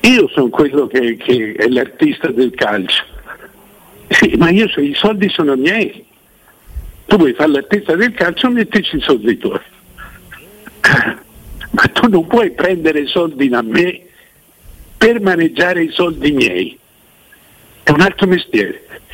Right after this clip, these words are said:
e io non, non lo faccio fare a nessuno. E quello che sta nascendo è che il, cioè, il direttore sportivo ha pochissimo senso ormai.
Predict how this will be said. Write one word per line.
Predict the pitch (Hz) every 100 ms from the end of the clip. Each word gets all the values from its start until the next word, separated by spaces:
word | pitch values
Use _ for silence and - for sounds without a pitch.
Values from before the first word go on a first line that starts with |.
| - -
e | -
io | 165 180
non, | 165
non | 123 104 131 127
lo | 131
faccio | - 160 - 151
fare | 156 147
a |
nessuno. | 135 113 - 175 131 - - - - - - - -
E | 147
quello | - 269 294 262
che | 180 -
sta | 202 190 185
nascendo | 170 180 - - 196 135 104 104 110 - - _ - - - - _ _ -
è | 156
che | - 208 233 170
il, | 165 135 139 113 117 101
cioè, | - - - -
il | - 117
direttore | 156 165 165 233 208
sportivo | - 185 - 262 214 - -
ha | - -
pochissimo | - 147 - 208 208 - 165 135
senso | - 160 107 90 -
ormai. | 95 95 87 -